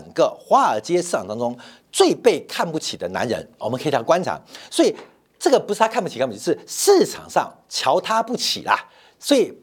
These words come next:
鲍威尔的讲话虽然是带很强的音浪，可是大家听到的是歌声啊，听到是歌声。好，但我们注意到，除了鲍威尔讲话之外，另外一个是芝加哥美联储的主席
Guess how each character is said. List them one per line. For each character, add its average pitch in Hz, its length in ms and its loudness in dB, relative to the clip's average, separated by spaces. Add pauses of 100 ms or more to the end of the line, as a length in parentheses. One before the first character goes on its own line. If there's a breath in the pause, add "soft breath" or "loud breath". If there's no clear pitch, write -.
鲍 311 160 6
威 330 160 6
尔 147 80 6
的 120 140 -2
讲 113 340 2
话 156 240 2 (260 loud breath)
虽 - 280 4
然 214 320 4
是 - 420 -6
带 143 280 4
很 113 320 -6
强 101 180 -12
的 110 140 -4
音 185 200 -4
浪， 226 220 4 (180)
可 90 140 -20
是 98 100 -12
大 135 200 -2
家 113 200 0 (200 loud breath)
听 143 240 -4
到 135 120 2
的 - 120 -16
是 - 200 -16 (100)
歌 151 140 2
声 196 160 4 (140)
啊， 90 100 -10
听 - 140 -14
到 110 80 -4
是 - 100 -10
歌 131 140 0
声。 98 180 -2 (400 loud breath)
好， 269 140 4
但 403 160 4
我 349 60 2
们 175 100 -4
注 262 100 -2
意 214 60 -2
到， 170 180 4 (280 loud breath)
除 - 120 -2
了 262 60 10
鲍 320 200 4
威 339 80 6
尔 247 60 8
讲 - 220 0
话 127 140 0
之 - 120 -6
外， 156 260 2
另 311 280 4
外 151 140 4
一 - 20 -2
个 107 100 -4
是 98 200 -10
芝 302 180 2
加 285 220 2
哥 277 220 4
美 147 180 -2
联 104 240 -4
储 110 240 -6
的 101 280 2
主 104 160 -8
席 98 320 -4